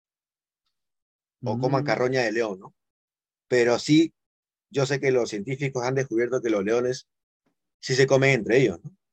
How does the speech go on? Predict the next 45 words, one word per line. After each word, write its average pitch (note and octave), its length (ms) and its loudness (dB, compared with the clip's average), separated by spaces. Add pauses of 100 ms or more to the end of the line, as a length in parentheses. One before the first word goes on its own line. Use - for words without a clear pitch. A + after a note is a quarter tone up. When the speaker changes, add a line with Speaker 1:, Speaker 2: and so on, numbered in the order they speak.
(160)
Speaker 2:
O B2+ 100 -6
sea F3+ 200 2
Speaker 1:
Puede C3+ 120 6
Speaker 2:
que C3+ 60 6
Speaker 1:
haber C#3 100 6
Speaker 2:
después C3+ 280 0
que G#3 120 2
Speaker 1:
canibalismo. F#3 100 4
Speaker 2:
los F3 120 0
a-, C#3 260 2
de B2+ 160 -4
que C3+ 100 -6
los B2 220 -2
ap-, A#2+ 220 -6
lo A#2+ 160 2
aplastaron, E3+ 920 0 (280)
bajó B2+ 360 0
y F3 40 2
se E3+ 160 -2
lo D#3 140 -4
comió. A#2+ 560 -2 (1800)
Speaker 1:
Esto B2+ 240 -4
es D#3 60 4
lo C#3 100 2
que G2+ 100 -4
da A2+ 80 4
a - 20 2
indicar, C#3 320 2
porque G#2+ 220 -8
¿qué? F3 220 -2 (1160)
Y F#3+ 100 -8
todavía D#3+ 280 6
parece E3+ 280 4
que E3+ 60 -2
está E3 120 4
hablando F#3 340 6
con, B2+ 400 -2 (920)
con A2+ 160 -4
el, A2 200 2
la G#2+ 120 2
calavera C#3 380 4
del A2 520 0
cráneo D3+ 240 0
de C#3 120 -2
Mufasa. A#2+ 360 -10